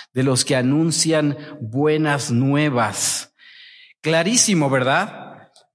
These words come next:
Para que puedan creer, tienen que escuchar. Y para que puedan escuchar, tiene que haber quien les predique. Y para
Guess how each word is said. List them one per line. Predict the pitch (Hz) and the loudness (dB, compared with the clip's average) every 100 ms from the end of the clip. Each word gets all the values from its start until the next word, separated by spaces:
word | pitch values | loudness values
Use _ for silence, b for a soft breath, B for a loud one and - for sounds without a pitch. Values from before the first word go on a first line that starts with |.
| _ | _
Para | 165 160 165 | 0 0 0
que | 160 | -2
puedan | 175 190 185 | 0 0 0
creer, | 196 185 208 254 | 0 2 2 0
tienen | 202 190 175 | 0 0 0
que | 156 | 0
escuchar. | 185 220 - 247 226 170 - - - b 156 | -2 -2 0 2 0 -2 -10 -18 -20 b -4
Y | |
para | 143 170 165 | 0 0 0
que | 156 | -2
puedan | 185 190 202 | 0 0 2
escuchar, | 196 202 208 - 226 240 190 - | 0 -2 -2 0 2 0 -2 -2
tiene | 175 180 | 0 2
que | 175 | 2
haber | 180 170 | 0 0
quien | 185 180 | 0 0
les | 170 | 0
predique. | - 175 208 214 160 123 B B - | 0 2 2 0 0 0 B B -6
Y | 139 | -2
para | 165 160 147 - | 0 0 -2 -6